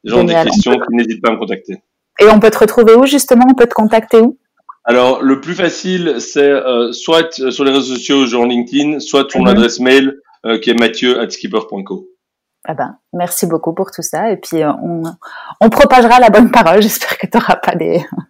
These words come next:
Speaker 2: <laughs> des centaines de mails.
Speaker 1: Bah,
Speaker 2: Mais en
Speaker 1: si
Speaker 2: tout
Speaker 1: j'ai
Speaker 2: cas
Speaker 1: des centaines de mails, c'est une bonne nouvelle pour toi.
Speaker 2: C'est vrai.
Speaker 1: Globalement, à ce moment-là, je te le dirai.
Speaker 2: D'accord. Eh ben, j'aurai un
Speaker 1: Voilà.
Speaker 2: feedback comme ça. Merci et longue vie à Skipper. À bientôt, Mathieu, et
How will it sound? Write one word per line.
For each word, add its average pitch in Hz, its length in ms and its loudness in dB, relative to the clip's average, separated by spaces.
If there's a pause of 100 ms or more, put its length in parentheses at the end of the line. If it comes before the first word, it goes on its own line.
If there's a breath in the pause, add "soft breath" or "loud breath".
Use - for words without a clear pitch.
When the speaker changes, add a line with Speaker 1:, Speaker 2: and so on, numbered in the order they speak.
Speaker 2:
<laughs> - 360 -8
des 202 120 4
centaines 214 460 0
de 190 160 0
mails. 165 260 -4 (380 loud breath)
Speaker 1:
Bah, - 100 2
Speaker 2:
Mais 220 80 6
en 220 80 6
Speaker 1:
si 196 80 4
Speaker 2:
tout 226 60 4
Speaker 1:
j'ai 208 80 4
Speaker 2:
cas 190 120 6
Speaker 1:
des - 80 2
centaines 180 220 4
de 180 80 4
mails, 220 160 4
c'est 175 120 2
une 165 60 2
bonne 170 120 2
nouvelle 156 260 4
pour - 160 -8
toi. 147 320 4
Speaker 2:
C'est - 60 4
vrai. 262 180 8
Speaker 1:
Globalement, 180 460 4
à 180 40 6
ce 175 120 4
moment-là, 165 200 2
je 165 60 -4
te - 100 -6
le 156 80 0
dirai. 120 420 0 (920 loud breath)
Speaker 2:
D'accord. 285 560 4
Eh 214 60 6
ben, 180 160 6
j'aurai 196 140 4
un - 20 4 (100)
Speaker 1:
Voilà. 214 200 6
Speaker 2:
feedback 165 280 6
comme - 420 -6
ça. - 340 -4
Merci 233 360 2
et 262 440 8
longue 240 280 8
vie 247 80 8
à 233 100 6
Skipper. 226 480 4
À 220 120 6
bientôt, 202 320 4
Mathieu, 214 300 2
et 226 60 4